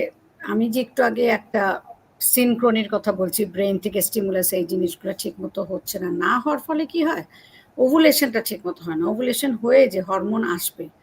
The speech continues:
ওভুলেশন না হলে, মাসিক না হলে, ওভুলে-, ওভুলেশন না হলে পিরিয়ডটা ঠিক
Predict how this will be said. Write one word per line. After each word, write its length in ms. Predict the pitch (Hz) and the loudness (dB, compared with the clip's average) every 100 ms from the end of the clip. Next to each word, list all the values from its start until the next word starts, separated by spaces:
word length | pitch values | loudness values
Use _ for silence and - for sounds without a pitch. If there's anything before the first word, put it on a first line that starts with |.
| _ _ _ - | _ _ _ -4
ওভুলেশন 520 | 220 240 254 254 285 | 0 2 0 0 -2
না 200 | 240 226 | 0 0
হলে, 320 | 226 285 302 | 2 2 2
মাসিক 360 | 196 185 - 233 262 | 2 0 -2 -8 -6
না 160 | 262 | -4
হলে, 200 | 262 330 | 0 0
ওভুলে-, 320 | 262 214 226 | 0 -2 -4
ওভুলেশন 420 | 220 214 226 226 254 | -4 -4 -4 -4 -6
না 200 | 220 226 | -4 -2
হলে 280 | 277 339 359 - _ _ _ _ | 0 2 0 -2 _ _ _ _
পিরিয়ডটা 380 | 226 226 233 247 | 2 2 2 -2
ঠিক 180 | - 233 | -4 -6